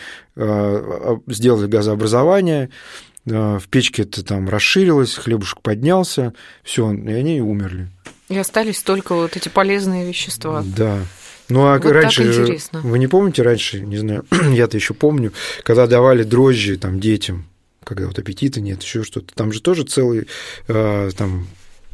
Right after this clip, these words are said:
Speaker 2: Ой,
Speaker 1: набор
Speaker 2: сейчас
Speaker 1: разных.
Speaker 2: поборники натурального <laughs> питания
Speaker 1: Да.
Speaker 2: схватились за голову, пока
Speaker 1: Вот,
Speaker 2: слушаю.
Speaker 1: а сейчас говорят о том, что там дрожжи там придумал кто-то, там, не буду уп-, уп-, упоминать кто, да, чтобы нас убить. Ну вот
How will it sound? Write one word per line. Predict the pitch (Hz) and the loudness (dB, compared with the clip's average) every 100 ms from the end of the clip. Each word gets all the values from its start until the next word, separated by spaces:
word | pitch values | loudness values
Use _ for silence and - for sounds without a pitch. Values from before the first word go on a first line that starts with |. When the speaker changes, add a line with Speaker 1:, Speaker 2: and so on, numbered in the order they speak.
| - 127 151 | -8 -6 -4
Speaker 2:
Ой, | 170 | 2
Speaker 1:
набор | 120 120 131 143 | 2 4 6 6
Speaker 2:
сейчас | 120 - | 6 2
Speaker 1:
разных. | 113 113 107 | 4 2 2
Speaker 2:
поборники | 104 180 180 180 | 0 0 -2 -2
натурального | 180 214 214 226 - 277 | 0 0 0 -2 0 0
<laughs> | 262 | 2
питания | 233 - - 220 233 | 2 2 2 4 4
Speaker 1:
Да. | 208 | 2
Speaker 2:
схватились | 107 117 - 226 202 214 | 2 2 2 0 0 0
за | 208 | -2
голову, | - 190 185 185 196 - 381 349 247 - | 0 0 2 0 -4 -4 -2 0 -2 -2
пока | 302 277 | 0 2
Speaker 1:
Вот, | 277 143 247 | 6 6 6
Speaker 2:
слушаю. | 123 131 143 | 4 6 4
Speaker 1:
а | |
сейчас | 135 196 | 4 4
говорят | 170 175 156 | 6 6 6
о | |
том, | 151 | 4
что | - 120 | 0 -2
там | 110 98 | -2 0
дрожжи | 113 156 139 110 | 2 2 0 -4
там | - 98 | -4 -4
придумал | 107 110 117 101 | -2 -2 -2 -2
кто-то, | 92 - 147 147 110 | -4 0 0 0 -4
там, | 104 95 90 | -4 -4 -4
не | 98 | -4
буду | 101 104 104 | -2 -2 -2
уп-, | 95 - | -4 -2
уп-, | 113 | 0
упоминать | 131 147 139 135 135 131 120 | 2 2 4 4 4 4 4
кто, | - - 156 156 | 0 2 4 6
да, | 120 120 | 4 2
чтобы | - 98 | -2 -2
нас | 117 120 113 | 0 0 -2
убить. | 101 95 87 | -4 -6 -4
Ну | 104 | -2
вот | 113 | -4